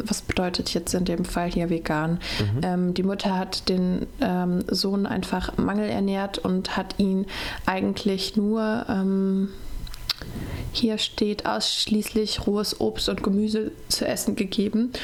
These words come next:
Speaker 1: Das ist in dem Fall einfach zufällig vegan, aber hat mit vegan sein nichts zu tun. Das ist einfach eine unausgewogene Ernährung. Natürlich ist das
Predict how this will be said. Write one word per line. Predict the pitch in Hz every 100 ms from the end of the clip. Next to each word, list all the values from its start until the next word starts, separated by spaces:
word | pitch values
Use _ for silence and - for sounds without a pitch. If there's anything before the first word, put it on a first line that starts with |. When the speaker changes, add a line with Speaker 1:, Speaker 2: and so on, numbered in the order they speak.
| - - - -
Speaker 1:
Das | 196 -
ist | 233 - -
in | 208
dem | 226 214
Fall | - 220 214
einfach | 208 202 208
zufällig | - 208 - 202 196
vegan, | 196 185 220 240 254 247
aber | 208 208 208
hat | 202 208
mit | 196 196
vegan | 196 196 202 196
sein | 202
nichts | 202 196 -
zu | -
tun. | - 262 262 233
Das | 214
ist | 208
einfach | - 214 208
eine | 196 202
unausgewogene | 240 214 220 - 214 214 - 196 214 226 208 214
Ernährung. | 208 202 226 233 220
Natürlich | 214 208 - 220 202 196
ist | 190 -
das | 185 185